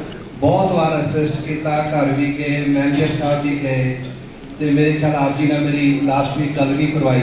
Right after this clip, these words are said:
ਇਹਨਾਂ ਨੇ। ਪਹਿਲਾਂ ਤਾਂ ਮੈਂ ਇਹਦਾ ਧੰਨਵਾਦ ਕਰਦਾ ਔਰ ਮੈਂ ਵਿਸ਼ਵਾਸ ਵੀ ਦਿੰਦਾ ਕਿ ਮੈਂ ਫਸਟ ਵੀਕ ਨੈਕਸਟ ਮੰਥ ਆਪਣਾ ਐਨ ਆਰ ਆਈ ਅਕਾਊਂਟ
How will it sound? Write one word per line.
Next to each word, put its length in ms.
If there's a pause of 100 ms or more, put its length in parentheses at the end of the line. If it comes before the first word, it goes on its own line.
ਇਹਨਾਂ 200
ਨੇ। 240 (600)
ਪਹਿਲਾਂ 320
ਤਾਂ 100
ਮੈਂ 320 (760)
ਇਹਦਾ 240
ਧੰਨਵਾਦ 480
ਕਰਦਾ 440 (340)
ਔਰ 140
ਮੈਂ 240
ਵਿਸ਼ਵਾਸ 580
ਵੀ 60
ਦਿੰਦਾ 280
ਕਿ 60
ਮੈਂ 400 (720)
ਫਸਟ 240
ਵੀਕ 240
ਨੈਕਸਟ 320
ਮੰਥ 240
ਆਪਣਾ 400 (420)
ਐਨ 180
ਆਰ 120
ਆਈ 140
ਅਕਾਊਂਟ 340